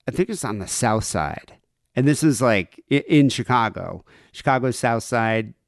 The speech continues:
She probably grew up on, like, the fifties, forties, fifties. Um, and I remember, like, th-, their family eventually had to move out of that area, but they owned, like, two buildings there. My grandfather owned a laundromat. And, um,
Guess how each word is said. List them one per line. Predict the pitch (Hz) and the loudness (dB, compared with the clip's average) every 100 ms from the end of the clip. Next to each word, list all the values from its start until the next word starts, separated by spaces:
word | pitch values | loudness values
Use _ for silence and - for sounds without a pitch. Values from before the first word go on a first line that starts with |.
| _ | _
She | - 139 | -4 -4
probably | 123 143 123 110 | -2 -2 -2 0
grew | 117 110 | 0 0
up | 101 | 0
on, | 92 | -4
like, | 90 95 | -6 -10
the | - - | -14 -16
fifties, | _ - 110 - 123 120 127 131 | _ -4 -4 -4 -4 -2 -4 -8
forties, | - 107 107 101 | -4 -2 -2 -6
fifties. | 117 - 131 147 - _ - _ _ _ | -8 -6 -6 -6 -10 _ -20 _ _ _
Um, | 117 110 98 92 - | 0 0 0 -4 -2
and | 127 | 0
I | 131 | 2
remember, | 139 156 175 | 2 2 2
like, | 147 120 98 - _ _ _ _ _ _ 123 | 2 2 0 -10 _ _ _ _ _ _ -2
th-, | 151 143 | 0 2
their | 165 | 2
family | 156 175 156 147 | 4 4 4 4
eventually | 117 123 - 127 | 2 0 0 0
had | 113 110 | 2 0
to | 98 | -2
move | 101 110 104 | 0 0 0
out | 101 101 | -2 -2
of | |
that | 101 98 | -6 -4
area, | 101 101 110 | -2 0 -2
but | 98 101 | -4 0
they | 113 | 0
owned, | 117 107 | 2 -2
like, | 101 95 | -6 -8
two | - 127 | -8 -6
buildings | 107 120 113 117 104 | 0 0 0 -4 -2
there. | 120 120 117 | 0 2 0
My | 101 80 | -2 -8
grandfather | 82 - 92 101 117 113 110 | -12 -12 -8 -6 -2 0 0
owned | 104 98 | 0 -2
a | 85 80 | -4 -6
laundromat. | 87 101 113 110 113 113 113 110 - _ _ _ _ _ _ _ | -4 -2 -2 -2 -4 -2 -2 -6 -12 _ _ _ _ _ _ _
And, | 117 120 | -2 0
um, | 117 98 92 90 | 2 0 -2 -8